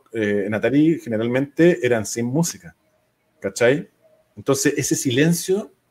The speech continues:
fíjate, mira, ¿cachai? No, no, no hay música, compadre, no hay música. Es como todo un, todo, todo un momento de suspenso en la weá. Y eso era lo que le hacía te-, te-, ese momento que hasta el día de hoy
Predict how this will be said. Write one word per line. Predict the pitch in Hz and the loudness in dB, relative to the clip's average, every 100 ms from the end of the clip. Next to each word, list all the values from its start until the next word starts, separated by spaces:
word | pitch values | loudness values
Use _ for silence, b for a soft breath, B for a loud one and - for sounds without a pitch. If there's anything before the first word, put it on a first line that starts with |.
| _ - - _ _ _ _ _ - | _ -20 -20 _ _ _ _ _ -4
fíjate, | - 147 - | 0 2 4
mira, | 147 107 98 - _ _ _ _ - _ _ _ _ _ _ _ - - - - - _ _ _ | 4 4 2 -12 _ _ _ _ -20 _ _ _ _ _ _ _ -18 -18 -18 -20 -20 _ _ _
¿cachai? | - 101 143 175 - - - | -16 0 4 4 2 -10 -6
No, | 123 123 | -4 -4
no, | 120 127 | 0 0
no | 123 135 | 4 4
hay | 135 | 6
música, | 127 180 - 104 | 6 4 2 -6
compadre, | 95 101 104 95 92 | -6 -4 0 0 2
no | 123 | 2
hay | |
música. | 151 147 147 101 82 - _ _ _ - | 4 2 0 -6 -14 -20 _ _ _ -8
Es | 123 | -2
como | 143 135 123 | 0 2 4
todo | 147 165 | 6 6
un, | 185 185 131 | 6 2 0
todo, | 147 180 | 2 2
todo | 175 175 | 2 2
un | 190 | 4
momento | 170 170 180 180 | 2 0 0 0
de | 160 147 | 0 -2
suspenso | 139 - - 165 165 143 | -4 -8 -2 0 0 -2
en | 104 | -6
la | 98 | -4
weá. | 92 92 87 _ _ _ _ _ _ - - 113 | -4 -6 -10 _ _ _ _ _ _ -18 -12 0
Y | 123 | 2
eso | 143 160 | 2 2
era | 147 | 2
lo | 135 | 2
que | 123 | 2
le | 120 | 2
hacía | - 139 131 117 120 | 2 4 4 2 -4
te-, | 113 | -14
te-, | _ 107 - - | _ -20 -20 -8
ese | 123 - 131 | -6 -2 0
momento | 123 139 143 147 | 2 2 0 0
que | 131 | -2
hasta | 127 110 - | -2 -2 -4
el | 117 | 0
día | 131 131 | 4 6
de | 123 | 8
hoy | 135 165 | 6 4